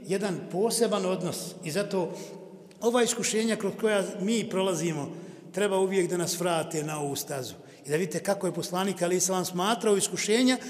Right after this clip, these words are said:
mehanizmom čišćenja ljudi na ovome svijetu, odaglavanja svega što ne valja i odabiranja reprezentacije koja je sigurna i provjerena. Jer svaki fudbaler, vidjeli ste u reprezentaciji, da bi mogao da igra,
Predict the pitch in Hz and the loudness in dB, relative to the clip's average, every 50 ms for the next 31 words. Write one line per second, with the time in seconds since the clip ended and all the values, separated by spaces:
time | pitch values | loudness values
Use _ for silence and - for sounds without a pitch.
0 | - - - - 170 175 170 180 185 196 277 302 262 226 233 214 175 - 202 - | -10 -8 -6 -2 0 2 4 4 4 6 4 4 4 4 2 2 2 2 4 6
1 | 311 254 - - 247 233 220 214 208 190 175 202 233 262 247 214 220 214 220 226 | 8 8 8 8 8 6 6 6 4 4 4 4 2 2 2 2 2 4 4 4
2 | 226 220 214 208 208 - 196 202 220 240 240 233 233 202 - - - - - - | 4 4 4 2 2 2 0 2 2 2 2 0 -2 -6 -6 -10 -14 -8 -2 2
3 | 196 202 208 190 175 196 214 254 294 285 269 233 220 - - 233 285 269 262 - | 4 4 4 4 6 4 4 6 6 6 6 6 4 4 4 2 4 4 4 4
4 | - - 214 202 196 190 208 240 277 277 285 - - - - - - - - - | 4 4 2 2 2 4 4 6 6 6 6 6 4 0 -4 -10 -12 -12 -12 -4
5 | - - 302 302 269 285 302 302 - - - - - - - - - - - - | 2 4 4 4 4 2 -4 -6 -8 -10 -12 -14 -14 -14 -14 -14 -16 -20 -12 -6
6 | - 165 180 170 262 311 320 330 311 285 269 247 226 226 220 220 220 214 208 - | -4 -2 4 6 8 8 10 8 8 8 8 6 6 6 6 4 4 2 2 -2
7 | - - - - - 170 208 220 220 220 220 220 208 160 - 208 220 254 269 - | -6 -10 -10 -8 -2 0 0 2 2 2 2 2 0 2 2 4 4 4 4 4
8 | - 247 240 226 196 226 - 220 220 214 214 208 196 180 - - - 240 233 180 | 4 6 8 6 6 6 4 4 6 6 6 6 6 6 4 4 4 2 2 2
9 | 196 202 196 190 190 180 180 185 - 185 180 175 175 160 151 143 135 131 120 110 | 2 2 2 4 2 2 0 2 2 2 4 4 4 2 2 0 -2 -4 -4 -8
10 | - - - - - - - - - - - - - 254 269 277 240 226 160 208 | -12 -14 -16 -16 -18 -18 -18 -6 -2 -2 0 2 4 2 4 4 2 2 2 2
11 | 208 180 226 247 254 240 220 220 240 226 233 220 240 233 208 196 - 208 196 175 | 2 4 6 8 10 10 8 8 6 4 2 2 4 4 2 2 2 0 -2 0
12 | - 202 214 240 233 220 220 202 202 190 208 240 254 208 220 202 190 202 226 240 | 4 4 4 6 6 4 4 4 4 4 4 4 4 6 6 6 6 6 4 4
13 | 208 220 202 185 165 | 4 4 4 4 2